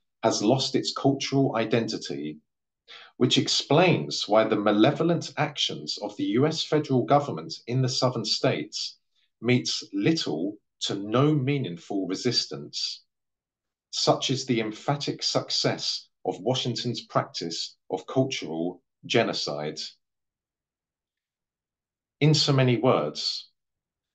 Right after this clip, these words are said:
the South has become, to a great extent, impotent. In more recent years,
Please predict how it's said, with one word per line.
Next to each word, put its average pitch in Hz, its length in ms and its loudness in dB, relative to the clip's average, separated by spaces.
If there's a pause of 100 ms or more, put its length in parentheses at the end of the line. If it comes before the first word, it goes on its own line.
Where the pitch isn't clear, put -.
(160)
the 95 80 -6
South 113 720 0
has - 140 -2
become, 87 640 -2 (300)
to 104 160 0
a 90 40 0
great 127 380 2
extent, - 600 -4 (680)
impotent. - 680 -4 (3250)
In 143 160 6
more 208 240 8
recent 143 440 -2
years, 92 600 0